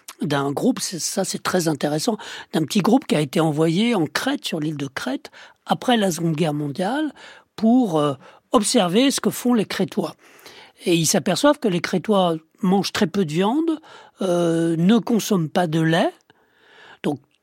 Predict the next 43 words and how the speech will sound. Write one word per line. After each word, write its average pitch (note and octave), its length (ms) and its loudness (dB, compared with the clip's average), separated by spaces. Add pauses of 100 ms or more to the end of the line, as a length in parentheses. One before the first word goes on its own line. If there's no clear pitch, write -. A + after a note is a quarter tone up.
(120)
théoriquement, B3+ 840 6
aux G3+ 160 2
yeux A#3 360 2
de E3+ 120 0
la D3+ 160 2
nutrition F#3 580 0
alors G3+ 340 4
dominante, F3+ 580 2 (120)
alors G3 460 -2
dominante, G3 500 -4 (320)
ils E3+ 220 2
auraient F3 200 2
dû C#4 220 4
être A3 260 0
en G#3+ 200 0 (380)
pleine A3 220 4
santé. D3 440 -6 (760)
Ils G#3+ 200 6
auraient G#3 160 6
dû B3 160 6
mourir, G#3 360 6
pardon. C3+ 280 -4 (200)
Ils E3+ 200 -2
auraient E3+ 160 0
dû G#3+ 100 4
mourir, C#3 320 0
<laughs> F3+ 40 -12
excusez-moi, E3 520 0
le A3+ 140 2
contraire. G#3+ 520 -4 (460)
Et C4+ 320 4 (180)
en G#3+ 100 6
fait, F4 200 6
ils A#3 100 4
sont C#4+ 100 6
en C4 80 6
pleine D#4 200 6
santé, D#4 280 2
ils B3+ 100 2
sont A#3 100 2
en G3+ 60 0
pleine B3 220 2
forme. C4 260 0